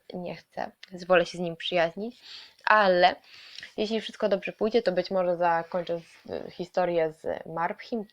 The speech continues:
Teo, y, może Marphim, Teo, a może Piersem, a może, a może Jasonem, kiedy mi się coś odwiedzi z muzyczką, a może z kimś totalnie innym, także, e, w Gniewie Tytanów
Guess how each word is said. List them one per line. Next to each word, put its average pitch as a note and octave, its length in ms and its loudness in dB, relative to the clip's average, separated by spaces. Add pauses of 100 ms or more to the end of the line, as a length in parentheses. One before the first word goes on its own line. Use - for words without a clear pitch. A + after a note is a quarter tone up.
Teo, F3 460 2 (420)
y, D#3+ 500 2
może G#3 400 10 (1500)
Marphim, A3 500 -2
Teo, G3 600 -2
a F#3 400 2
może F3 240 -8
Piersem, A3 640 -4
a F3+ 120 0
może, F#3+ 600 -4 (440)
a A3 80 0
może A#3 160 4 (140)
Jasonem, C4 760 4
kiedy C4 180 4
mi C4 100 6
się B3 60 2
coś B3 160 -10
odwiedzi A#3 440 4
z A3 40 -10
muzyczką, A#3+ 540 2 (220)
a B3 80 6
może C#4+ 180 12
z C#4 60 -2
kimś C4+ 200 4
totalnie A#3 420 6
innym, C#4 320 4
także, A#3 540 10 (1160)
e, G3+ 180 8
w - 60 -10
Gniewie A3 220 2
Tytanów G3 460 2